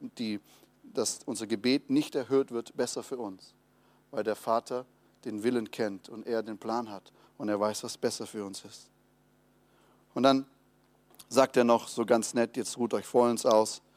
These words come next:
jetzt geht's los.“ Und der Rest,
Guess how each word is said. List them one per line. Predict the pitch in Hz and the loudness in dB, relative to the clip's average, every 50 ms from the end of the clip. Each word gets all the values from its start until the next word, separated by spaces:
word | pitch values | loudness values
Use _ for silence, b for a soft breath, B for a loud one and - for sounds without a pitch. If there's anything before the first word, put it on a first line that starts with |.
| b b b b b | b b b b b
jetzt | - 113 101 - - - | -4 -4 -4 -4 -6 -8
geht's | - 190 - - | -8 -8 -8 -4
los.“ | 117 107 107 107 110 - - - - _ _ _ _ _ _ _ _ _ _ - | 0 2 2 2 0 -4 -10 -20 -20 _ _ _ _ _ _ _ _ _ _ -16
Und | - 113 101 110 | -14 -8 -4 -2
der | 107 | 0
Rest, | 107 113 113 - - - - - | 2 2 0 0 -4 -8 -10 -16